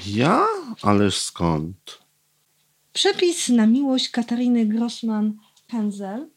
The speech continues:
Speaker 2: I tutaj mamy kolejną wspaniałą ilustratorkę. Ilustracje są bardzo niezwykłe, są takie wyjątkowe. I tu zobacz, mamy,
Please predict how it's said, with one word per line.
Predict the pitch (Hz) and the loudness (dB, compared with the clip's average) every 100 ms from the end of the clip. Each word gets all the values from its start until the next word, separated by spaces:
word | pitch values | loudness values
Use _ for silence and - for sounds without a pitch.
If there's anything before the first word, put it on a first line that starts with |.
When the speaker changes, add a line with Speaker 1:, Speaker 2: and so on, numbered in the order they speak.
| _ _ _ _ _ | _ _ _ _ _
Speaker 2:
I | 220 | -2
tutaj | 220 240 233 214 | 0 -2 2 2
mamy | 208 214 214 214 - _ _ | 4 4 2 0 -6 _ _
kolejną | - 262 240 233 220 214 208 202 - - - | -2 2 2 2 2 2 2 0 -4 -16 -18
wspaniałą | - - 240 233 226 214 214 202 202 - | -14 -6 0 2 2 2 0 0 -2 -2
ilustratorkę. | 240 226 - 226 220 214 202 - 214 190 202 226 _ _ _ _ | -2 -2 -2 -2 0 0 -2 -4 -2 0 0 -4 _ _ _ _
Ilustracje | 233 233 226 247 247 254 | -2 -2 -2 -2 -2 -2
są | 240 240 226 | -2 0 0
bardzo | 220 233 240 233 226 226 226 _ _ _ _ _ | 2 -2 -2 -2 0 -2 -6 _ _ _ _ _
niezwykłe, | 214 226 240 233 226 226 240 - 202 | 2 4 4 2 0 -2 -2 -4 -4
są | - - 226 | -2 0 0
takie | 226 226 233 220 226 - - - | 0 -2 -2 0 -2 -10 -14 -4
wyjątkowe. | 208 247 247 240 - 254 220 220 220 | 2 4 4 0 0 0 0 0 -2
I | 208 | -2
tu | 226 | -2
zobacz, | 214 226 202 226 - 226 | 0 0 0 -2 -2 0
mamy, | 208 208 202 | 4 4 2